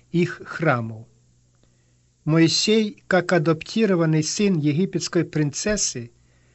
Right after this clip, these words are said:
был обучен всей мудрости египетской,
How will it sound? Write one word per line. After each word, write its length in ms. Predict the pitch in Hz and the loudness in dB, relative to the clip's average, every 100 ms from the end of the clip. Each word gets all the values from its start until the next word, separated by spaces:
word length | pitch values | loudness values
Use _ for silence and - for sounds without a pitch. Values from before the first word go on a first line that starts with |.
| _ - | _ -12
был 340 | 127 185 208 - | 4 4 4 2
обучен 760 | 160 135 190 190 - 180 180 | 0 4 2 2 -2 -2 -4
всей 380 | - - 208 202 | -8 -4 0 2
мудрости 760 | 165 175 175 175 - 175 165 - _ - | 4 2 2 -2 -2 -4 -4 -4 _ -2
египетской, 880 | 160 165 202 156 - - 123 113 | 2 2 2 -2 -4 -6 -6 -8